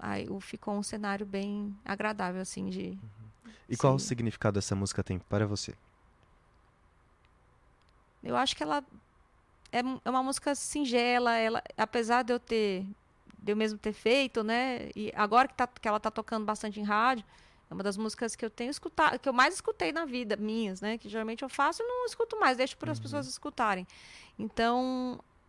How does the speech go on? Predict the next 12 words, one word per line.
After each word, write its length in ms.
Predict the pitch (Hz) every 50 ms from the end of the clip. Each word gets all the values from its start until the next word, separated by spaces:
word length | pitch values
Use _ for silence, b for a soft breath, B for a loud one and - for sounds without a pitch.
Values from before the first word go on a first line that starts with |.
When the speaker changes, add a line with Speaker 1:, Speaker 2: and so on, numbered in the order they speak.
| _ -
Speaker 1:
ela, 400 | - - - - 233 277 320 349 - _ _ - - - - -
pela 200 | 294 302 320 302
melodia 460 | 302 302 302 311 277 233 269 302 311
que 80 | -
ela 140 | 311 311 311
tem, 480 | - - 285 262 269 277 277 269 262 247
pela 240 | - 262 254 254 247
letra 260 | 247 233 - 240 -
que 80 | -
ela 140 | 240 226 226
tem, 320 | 226 - 247 254 277 294 311
ela 240 | 311 320 339 359